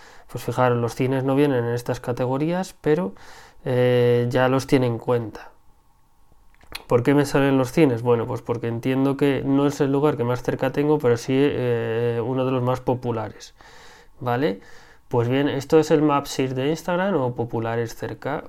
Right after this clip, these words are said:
Fijaros el potencial que tenemos aquí para,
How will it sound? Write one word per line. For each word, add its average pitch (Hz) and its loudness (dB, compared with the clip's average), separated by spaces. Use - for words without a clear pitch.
Fijaros 135 -4
el 127 -4
potencial 135 -2
que 135 -4
tenemos 151 -2
aquí 147 -4
para, 165 -4